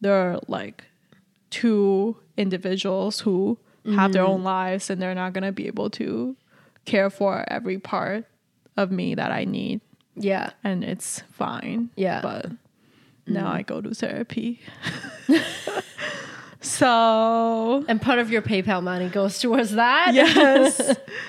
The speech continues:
Speaker 1: Yeah. How,
Speaker 2: Thank
Speaker 1: how
Speaker 2: you,
Speaker 1: did you
Speaker 2: Peter.
Speaker 1: <laughs> Oh, thank you, Peter.
Speaker 2: Mm.
Speaker 1: How did your, how did your mom take
Speaker 2: Um,
Speaker 1: the
Speaker 2: my, my family is very, <sighs> very good at deflecting.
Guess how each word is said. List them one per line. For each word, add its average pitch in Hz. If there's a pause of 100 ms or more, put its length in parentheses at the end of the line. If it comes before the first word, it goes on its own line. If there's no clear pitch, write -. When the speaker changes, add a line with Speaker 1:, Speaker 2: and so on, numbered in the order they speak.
(240)
Speaker 1:
Yeah. 233
How, 294
Speaker 2:
Thank 226
Speaker 1:
how 254
Speaker 2:
you, 233
Speaker 1:
did 226
you 214
Speaker 2:
Peter. 262
Speaker 1:
<laughs> 277
Oh, 247
thank 240
you, 285
Peter. 254 (320)
Speaker 2:
Mm. 202
Speaker 1:
How 262
did 262
your, 220
how -
did 247
your 233
mom 214
take - (1300)
Speaker 2:
Um, 302 (160)
Speaker 1:
the 240
Speaker 2:
my, 269
my 277
family 330
is 202
very, 220 (440)
<sighs> -
very 254
good 262
at 202
deflecting. 262